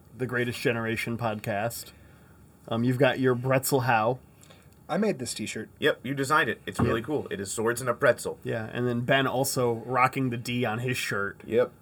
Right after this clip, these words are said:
Speaker 3: the Enterprise D.
Speaker 1: The Enterprise D. Yes.
Speaker 2: I don't, I don't, wait, is it like a,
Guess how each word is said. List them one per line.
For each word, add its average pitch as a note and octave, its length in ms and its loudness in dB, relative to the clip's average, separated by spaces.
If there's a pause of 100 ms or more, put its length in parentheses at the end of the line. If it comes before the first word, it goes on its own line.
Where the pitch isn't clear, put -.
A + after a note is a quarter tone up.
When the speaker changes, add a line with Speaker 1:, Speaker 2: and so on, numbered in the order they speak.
(140)
Speaker 3:
the A#2+ 140 2
Enterprise G2+ 480 2
D. - 100 -10
Speaker 1:
The A#2+ 80 -4
Enterprise A2 480 -2
D. G2+ 300 -6 (480)
Yes. G#2 440 -4 (960)
Speaker 2:
I - 40 -12
don't, A#2 180 -8 (220)
I A2+ 80 -10
don't, A2 180 -10 (120)
wait, G#2+ 180 -12 (280)
is A#2+ 200 -10
it A2 80 -10
like A#2 180 -10
a, G2+ 160 -8